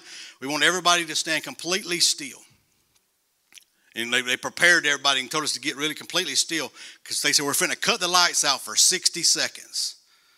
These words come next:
And then allow your eyes to settle." And then they, and when they cut them lights off, and in just a few seconds, or instantly when they cut them lights off,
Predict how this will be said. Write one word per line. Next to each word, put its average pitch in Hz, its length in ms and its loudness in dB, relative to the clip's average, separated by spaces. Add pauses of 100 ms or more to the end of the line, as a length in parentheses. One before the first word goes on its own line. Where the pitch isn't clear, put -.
(1900)
And 127 160 -6
then 135 200 -2
allow 147 200 4
your 139 180 0
eyes 160 400 6
to 131 160 -4
settle." 156 380 2
And 127 120 -6
then 139 80 -4 (160)
they, 135 140 0 (800)
and 120 100 -4
when 135 80 2
they 160 140 4
cut 208 260 2
them 180 180 2
lights 180 360 4
off, 135 180 -4
and 131 80 -6
in 127 160 -8
just 139 240 -4
a 123 40 -10
few 175 200 -8
seconds, - 760 -2 (1500)
or 117 160 -4 (340)
instantly 143 460 4
when 120 120 -8
they 117 80 0
cut 160 220 2
them 135 200 -6
lights 139 340 2
off, 120 380 -8